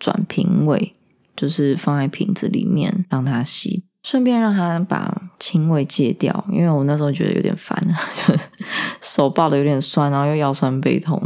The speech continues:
的，就有点烦，就想要趁这时候就是让它戒掉，因为它不喝冷冻的嘛。我那时候就是前一餐挤好，然后放冰箱，可能它要喝的时候呢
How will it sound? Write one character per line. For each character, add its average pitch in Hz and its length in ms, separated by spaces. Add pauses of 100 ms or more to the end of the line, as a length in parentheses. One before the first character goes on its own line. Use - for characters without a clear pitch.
的， - 160
就 160 160
有 131 100
点 - 240
烦， - 220 (640)
就 - 100
想 131 220
要 135 100
趁 139 280
这 135 100
时 - 140
候 110 120
就 165 140
是 - 300
让 - 120
它 - 240
戒 - 240
掉， - 160 (280)
因 196 100
为 196 80
它 202 160
不 185 140
喝 175 180
冷 151 260
冻 - 220
的 - 80
嘛。 52 260 (120)
我 156 100
那 185 100
时 202 120
候 175 60
就 170 140
是 175 140
前 - 180
一 147 80
餐 165 220
挤 143 240
好， - 320
然 - 100
后 127 60
放 139 260
冰 131 220
箱， - 260 (120)
可 - 100
能 - 100
它 165 160
要 143 140
喝 147 240
的 143 100
时 - 200
候 135 180
呢 - 260